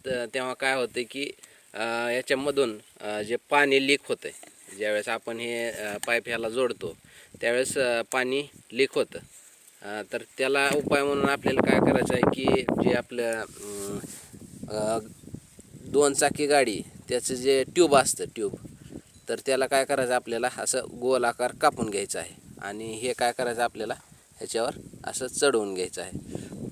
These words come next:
आणि त्याच्यानंतर मग, अ, आपल्याला ह्याच्यामध्ये बसवून घ्यायचं आहे. त्याच्यामुळं काय होणार आहे की, लिकेज हे होणार नाही. तर मी तुम्हाला हे चढवून दाखवतो. अ,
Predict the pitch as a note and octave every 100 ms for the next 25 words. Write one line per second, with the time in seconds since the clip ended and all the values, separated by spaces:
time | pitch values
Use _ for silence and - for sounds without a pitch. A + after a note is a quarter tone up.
0 | - G2 G#2+ A#2+ - A#2+ B2 A2+ G#2+ A2+
1 | B2+ D3+ - - - - - F#2+ G2 G2
2 | G2+ G#2+ G#2 A2 G#2+ G#2+ A#2 A#2+ A#2 G2
3 | G2 G2+ F#2+ A2 A2 A#2 A2+ G2+ A#2+ A#2+
4 | A2+ G#2+ G#2 D3+ - A#2+ B2+ C#3+ C3+ -
5 | - - - B2+ C#3+ C3 B2+ A2 A#2 F2
6 | - D#2 - - - - - - - -
7 | - - - - - - - - A2+ A#2
8 | C3 C3 B2+ C#3 C3 B2+ C3 C3 C3 -
9 | D3 B2+ B2+ B2+ B2 A2 A2 - - -
10 | - - - G2+ G2+ G2+